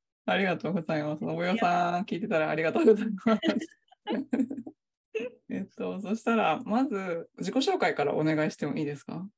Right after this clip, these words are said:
Speaker 2: はい。えーとですね、現在、主にね、海外で子育てをしている日本人ママ向けに、子育てを楽にするフードセラピーという六週間のオンライン講座を開催している安藤春菜です。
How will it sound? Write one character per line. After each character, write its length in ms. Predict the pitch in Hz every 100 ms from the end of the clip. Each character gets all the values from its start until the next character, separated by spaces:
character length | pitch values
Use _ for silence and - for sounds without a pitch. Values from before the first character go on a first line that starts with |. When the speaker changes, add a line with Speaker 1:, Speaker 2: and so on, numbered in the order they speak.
| _
Speaker 2:
は 560 | 247 262 269 269 269 247
い。 140 | -
え 200 | 202 196
ー 60 | 202
と 80 | 190
で 120 | 185
す 100 | 208
ね、 140 | 202
現 260 | 226 311 311
在、 440 | 262 220 233 247 247
主 200 | 269 240
に 100 | 185
ね、 140 | 175
海 260 | - 359 339
外 240 | 254 185
で 160 | 208 208
子 100 | 220
育 240 | 220 202
て 140 | -
を 80 | 180
し 80 | 180
て 100 | 190
い 60 | 175
る 60 |
日 120 | 175
本 180 | 190 202
人 220 | 202 196
マ 100 | 202
マ 140 | 196 185
向 140 | 190
け 180 | 190 190
に、 260 | 226 247 -
子 120 | 214
育 240 | 240 214
て 120 | 202
を 40 | 170
楽 260 | 175 180
に 140 | 196 180
す 120 | 180
る 100 | 170
フ 100 | 190
ー 60 | 185
ド 80 | 190
セ 120 | 190
ラ 120 | 180
ピ 160 | - 165
ー 80 |
と 100 | 165
い 360 | 175 202 285 285
う 20 |
六 180 | 196 196
週 200 | - 202
間 200 | 170 165
の 140 | 175
オ 80 | 185
ン 60 | 190
ラ 100 | 185
イ 60 |
ン 40 | 180
講 180 | 190 180
座 140 | 156
を 60 | 156
開 220 | 156 165
催 260 | 165 160
し 60 | 165
て 200 | - 170
い 40 |
る 200 | 202 254 254
安 200 | 175 156
藤 200 | 165 165
春 260 | 180 175
菜 160 | 170 170
で 160 | 233
す。 120 | 285